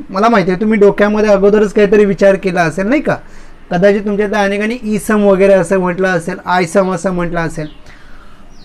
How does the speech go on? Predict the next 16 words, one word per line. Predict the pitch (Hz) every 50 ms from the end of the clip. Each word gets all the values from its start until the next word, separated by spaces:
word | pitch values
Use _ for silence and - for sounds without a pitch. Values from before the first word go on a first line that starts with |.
| -
हा | - 254 294 302
जो | 294 302 302 - -
आयएसएम | 196 208 247 285 294 247 233 233 - - 233 226 220 202
हा | 208 214
सफिक्स | - 214 185 160 - 202 196 - 190
लागतो, | 175 160 139 - - - 147 131 135 165 208
ह्याला | 180 180 185 202
तुम्हाला | 196 196 196 196 202 202 208
म्हणायचंय | 196 185 180 180 180 175 170 202 196 - - -
इझम. | 202 202 202 202 165 147 143 131 117 110 120 - - - - - - - - - - - - - - - - - - - - - - - - - - - - - - - - - - - - - - - - - - - - - - - - - - - - - - - - - - - - - - - - - - - - - - - -
म्हणजे | - 180 208 233 226 202 156 135 131 131 151 196 220 - - - - -
तुम्हाला | - 185 185 190 214 226
हा | 208 196 214
जो | 208 220 226
स | 202 - - -
आहे, | 220 214 196 156 147 190